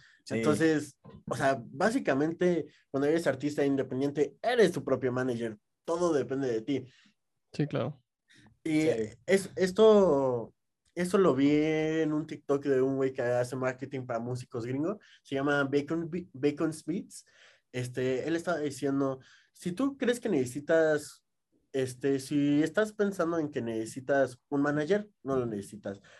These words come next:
Speaker 2: El manager lo consigues porque literal es tanta abundancia de trabajo que ya no tienes de otra.
Speaker 3: Sí.
Speaker 2: Entonces, pues sí, tú eres tu propio manager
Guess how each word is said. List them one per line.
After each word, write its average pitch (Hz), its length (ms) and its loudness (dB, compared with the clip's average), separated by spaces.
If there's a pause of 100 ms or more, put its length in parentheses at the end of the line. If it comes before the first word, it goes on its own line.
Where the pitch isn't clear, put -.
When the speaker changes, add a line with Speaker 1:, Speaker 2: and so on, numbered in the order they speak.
(120)
Speaker 2:
El 127 80 -4
manager 175 380 2
lo 120 100 -6
consigues 135 460 -2
porque - 480 -10
literal 147 520 -2
es - 200 -6 (340)
tanta 185 300 0
abundancia 139 600 0
de 139 80 0
trabajo 131 580 -4 (280)
que 131 80 -6
ya 131 100 2
no 131 120 2
tienes 131 220 0
de 120 100 2
otra. 101 320 -4 (840)
Speaker 3:
Sí. - 180 -2
Speaker 2:
Entonces, 135 580 0 (300)
pues 139 100 -6
sí, 262 240 -2 (180)
tú 156 100 2
eres 156 120 2
tu 156 120 -12
propio 139 260 -2
manager 147 480 0